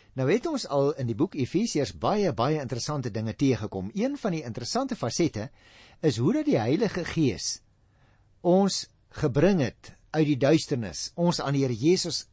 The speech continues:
gebind het. Hoe dat die Heilige Gees ook in ons woon en God as het ware hoe langer, hoe beter aan ons verduidelik.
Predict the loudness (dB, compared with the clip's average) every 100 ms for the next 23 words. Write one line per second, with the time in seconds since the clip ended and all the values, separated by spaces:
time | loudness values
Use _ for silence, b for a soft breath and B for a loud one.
0 | -8 -2 2 2 0 -8 -16 b b b
1 | 0 2 2 2 4 2 2 -2 -4 2
2 | 4 2 -2 -8 -10 b b b 2 4
3 | 4 2 0 2 2 2 2 0 -4 2
4 | 4 4 0 -12 _ _ _ b b b
5 | _ 6 8 6 2 -6 _ _ _ -20
6 | -6 -2 -2 -4 -6 -4 -4 -4 -4 -2
7 | -2 -2 -6 b b b b b 6 6
8 | 6 2 0 -4 -6 -12 _ -2 0 2
9 | 2 2 0 -6 -8 -12 _ -6 -6 -4
10 | -8 -8 -8 -6 -6 -6 -12 -16 -20